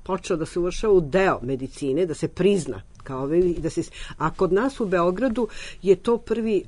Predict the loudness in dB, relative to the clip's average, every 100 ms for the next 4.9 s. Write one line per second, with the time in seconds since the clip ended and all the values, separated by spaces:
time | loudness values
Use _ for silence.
0 | -2 0 0 0 0 -2 0 2 2 0
1 | -4 -4 -2 0 0 -2 -2 -2 0 0
2 | 4 4 2 -8 -10 -12 -14 -16 -16 -8
3 | -4 -2 0 2 4 4 2 -10 -12 -6
4 | -6 0 2 2 4 0 0 -4